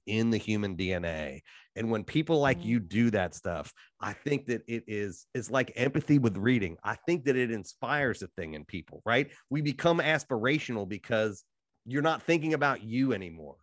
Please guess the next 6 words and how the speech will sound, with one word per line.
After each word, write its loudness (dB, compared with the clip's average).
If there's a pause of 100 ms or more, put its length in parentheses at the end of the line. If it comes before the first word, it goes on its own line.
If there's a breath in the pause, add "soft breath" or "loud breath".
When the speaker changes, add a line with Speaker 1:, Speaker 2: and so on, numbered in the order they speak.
(260)
Speaker 1:
right? 0
You're -4
thinking 0
about -2 (760)
the -14
world. -4